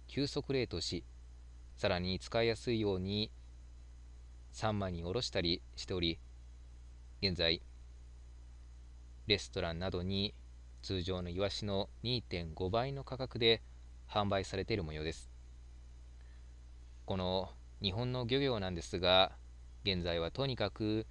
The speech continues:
量を取る方式となってしまっており、このままですと魚がいなくなって日本の漁業が成り立たなくなってしまいます。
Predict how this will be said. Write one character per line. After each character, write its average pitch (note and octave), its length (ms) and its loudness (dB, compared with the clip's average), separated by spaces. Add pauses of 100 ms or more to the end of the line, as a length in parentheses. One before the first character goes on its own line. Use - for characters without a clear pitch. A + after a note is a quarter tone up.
(440)
量 C#3+ 320 4
を G#2 100 4
取 A2 240 2
る F2 140 4 (120)
方 F#2 180 4
式 - 240 -6
と F2+ 100 0
な F#2 120 2
っ - 20 -8
て F2 100 -4
し - 140 -6
ま F2 60 0
っ - 40 -6
て - 140 0
お F2 60 4
り、 E2+ 160 6 (1700)
こ G2+ 120 4
の F#2 40 4
ま F2 140 2
ま F2 60 0
で E2 100 2
す - 100 -10
と F#2 380 4 (180)
魚 A2+ 460 -2
が A2+ 100 4
い G#2+ 80 2
な B2 140 0
く - 80 -6
な C3 80 0
っ - 40 -2
て F#2 360 8 (480)
日 F#2+ 80 2
本 A#2 180 0
の A#2 140 0
漁 A#2+ 140 0
業 G2+ 200 4
が G2+ 320 8 (360)
成 F#2+ 160 2
り - 40 4
立 C3+ 160 -2
た D3+ 140 2
な A#2+ 100 0
く - 140 -4
な G2 100 0
っ - 20 -4
て F2 120 -2
し - 100 -6
ま D#2+ 80 -2
い D#2+ 40 -2
ま D#2+ 100 -2
す。 - 160 -10